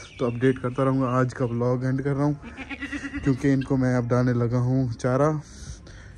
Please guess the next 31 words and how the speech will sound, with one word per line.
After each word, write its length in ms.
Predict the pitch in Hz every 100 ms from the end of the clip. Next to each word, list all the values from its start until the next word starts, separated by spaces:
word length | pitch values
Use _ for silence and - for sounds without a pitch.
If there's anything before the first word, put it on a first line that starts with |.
| -
यहाँ 220 | 123 123 110
पे 160 | 110 110 - - - -
चारा 220 | 135 131
डाल 300 | 117 123 127
के 140 | 131
और 120 | 123
फिर 180 | 107 120
जो 100 | 110
है 60 | 113
ना 60 |
इनको 220 | 120 110 120
अंदर 180 | 113
बंद 240 | 104 117 123
कर 140 | 131
देंगे 320 | 123 131 131 127 - - - - - -
और 260 | 107 104 104
फिर 160 | 113
जो 120 | 104 107
है 60 |
ना 200 | 110 127 - - - - -
ये 120 | 113
इनकी 160 | 113 110
पूरी 240 | 110 117
रात 240 | 107 110 107
ये 120 | 110
सुकून 260 | - 113 110
से 120 | 110
गुजर 200 | 107 104
जाएगी। 220 | 101 98
ये 100 | 107
देखें, 260 | 98 -